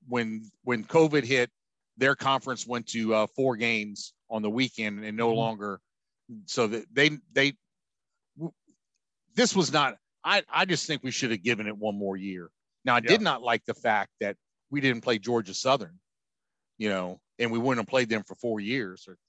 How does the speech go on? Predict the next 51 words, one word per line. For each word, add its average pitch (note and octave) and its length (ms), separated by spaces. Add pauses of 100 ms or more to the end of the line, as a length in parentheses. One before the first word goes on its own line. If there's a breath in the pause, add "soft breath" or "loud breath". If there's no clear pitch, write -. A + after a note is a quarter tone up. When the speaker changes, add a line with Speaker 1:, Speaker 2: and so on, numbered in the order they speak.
(240)
Speaker 1:
three A2+ 180
years. G2+ 400 (300)
Speaker 2:
Yeah, D3+ 280
I, G3 320
I - 20
like, F#3+ 340
I C#3+ 80
like D#3+ 240
playing D#3+ 300
everybody. A2 500
And, C#3 240
and C#3 220
granted, E3+ 260
going D#3+ 160
back D3+ 200
to C3+ 80
the, B2 200
the A#2+ 140
original C3+ 680
comment C3 340
there C3 220
for C3 120
North D#3+ 200
Alabama, D#3+ 460
that's - 120
good E3 140
for E3 80
them. A#3+ 280
As B2+ 160
we D3 40
talked E3 200
about D#3+ 140
earlier F#3+ 260
with D3+ 160
them, G#3+ 200
they're C3 140
brand C#3+ 280
new E3+ 60
to D3+ 60
D E3 140
one. F3 180
They're D3+ 100
playing E3+ 240
a, C3 220
a A2+ 60
pretty D#3+ 320
good E3+ 220
Raging D#3 300
Cajun D#3 360
team. B2+ 240
So A2+ 340